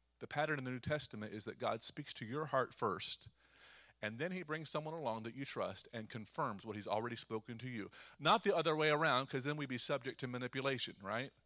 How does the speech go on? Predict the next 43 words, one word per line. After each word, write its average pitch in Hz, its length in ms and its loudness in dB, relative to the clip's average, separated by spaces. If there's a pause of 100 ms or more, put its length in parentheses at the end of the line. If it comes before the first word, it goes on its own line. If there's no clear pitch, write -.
(240)
"Well, - 100 -4
so-and-so 147 440 4
said 131 220 0
I'm 135 100 -2
supposed 127 320 -2
to 113 40 -4
do 113 160 0
this, 165 360 2
and 98 200 -6 (340)
I 117 120 6
didn't 135 200 0
feel 127 180 0
that 127 160 6
at 113 80 2
all," 135 320 2
<laughs> 98 40 -8
right? 123 220 6
So, 120 240 6 (260)
so 120 160 2
God 165 280 4
is, 135 200 0 (340)
God 151 160 2
is 151 120 -2
a 143 40 -6
God 147 140 2
of 120 80 -2
order. 143 360 -2 (100)
I 104 40 -4
love 151 220 0
that - 280 -4
about 107 260 -4 (180)
these 107 180 -6
patterns. - 560 -6 (3250)
Has 117 180 0
your 147 80 -2
dream 156 300 -4
or 143 40 -4
vision 101 540 -6
been 110 180 -6
confirmed? 107 520 -8 (600)
You 117 60 -10
see, 117 260 0
in 110 140 -6